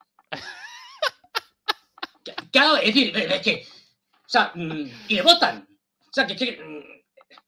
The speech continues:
Speaker 2: estos son peores,
Speaker 1: Sí,
Speaker 2: o sea,
Speaker 1: es-,
Speaker 2: no
Speaker 1: eso
Speaker 2: sabes,
Speaker 1: de la
Speaker 2: es que, es que
Speaker 1: puntita, eso, eso no un
Speaker 2: Sí.
Speaker 1: chiste, es,
Speaker 2: No,
Speaker 1: sino
Speaker 2: no.
Speaker 1: él en la primera
Speaker 2: Sí, sí.
Speaker 1: declaración, eh, respondió ante la pregunta, usted estableció relaciones sexuales con su,
Speaker 2: Mm.
Speaker 1: eh,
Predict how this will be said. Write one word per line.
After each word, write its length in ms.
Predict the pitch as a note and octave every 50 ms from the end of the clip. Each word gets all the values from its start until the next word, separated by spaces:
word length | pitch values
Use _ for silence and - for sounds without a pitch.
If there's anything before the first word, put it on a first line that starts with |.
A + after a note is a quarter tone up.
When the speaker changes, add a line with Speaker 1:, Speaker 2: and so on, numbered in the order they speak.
| _ _ _ _ _ _ _ _
Speaker 2:
estos 260 | - A3+ A#3+ - D4+
son 160 | - F4 F4 E4+
peores, 360 | - C4+ E4 E4+ D4 - A#2+
Speaker 1:
Sí, 60 | C#3+
Speaker 2:
o 40 | E3
sea, 140 | F3 A#3 G#3+
Speaker 1:
es-, 60 | G3+
Speaker 2:
no 60 | A3+
Speaker 1:
eso 80 | B3+ D4+
Speaker 2:
sabes, 140 | D#4 D#4 B3
Speaker 1:
de 40 | -
la 60 | -
Speaker 2:
es 100 | A#3+ C4
que, 80 | - C4
es 80 | C4
que 60 | C#4+ G4
Speaker 1:
puntita, 300 | F4 D4 - C3+ B2 -
eso, 280 | D#3 G3 - - F#3 -
eso 240 | - F3 - G3 F3
no 120 | D#3+ E3
un 60 | F3+
Speaker 2:
Sí. 100 | E3+ - C4
Speaker 1:
chiste, 600 | D#3+ D3+ - - - A#2+ B2 C#3+ D3 - - C#3
es, 100 | E3 - -
Speaker 2:
No, 60 | -
Speaker 1:
sino 200 | G#3+ G#3+ A3 A#3+
Speaker 2:
no. 240 | D4 F4 E4+ A3 D#3
Speaker 1:
él 220 | D3 E3 F3+ - - - -
en 160 | C#3+ C#3 C3+
la 140 | B2+ A#2 -
primera 320 | B2 B2 C#3 D#3+ F3 F3
Speaker 2:
Sí, 40 | D#3
sí. 40 | C#3
Speaker 1:
declaración, 880 | B2 - B2 A#2 A#2+ B2 C3 - - - C#3+ C3+ C3 C#3 D#3 D#3 _ _ -
eh, 360 | A2+ A2 G#2+ G#2+ G#2 G2+ - -
respondió 960 | A2 G#2+ A2 - _ _ _ _ A2 A2 A2+ A#2 C3+ C#3 C#3 C#3+ D3 - - _ - - _
ante 220 | G2+ G#2 G#2 - G#2
la 100 | G#2 G#2
pregunta, 460 | - A#2 B2+ D3 D#3+ D3 B2 G#2+ G#2
usted 180 | F#2+ - - C3+
estableció 560 | - - A2 G#2 G2 E2+ F2 C3 C3+ C#3+ C#3
relaciones 460 | A#2 G#2 F#2+ A2 - - B2+ B2 -
sexuales 420 | - F#2+ - - C3+ C#3 B2+ A2 -
con 180 | - G2 F#2+
su, 280 | - - G2+ G2+ G2 F#2+
Speaker 2:
Mm. 140 | G2+ G#2 - _ _ _ _ _ _
Speaker 1:
eh, 340 | _ - - - G3 G3 -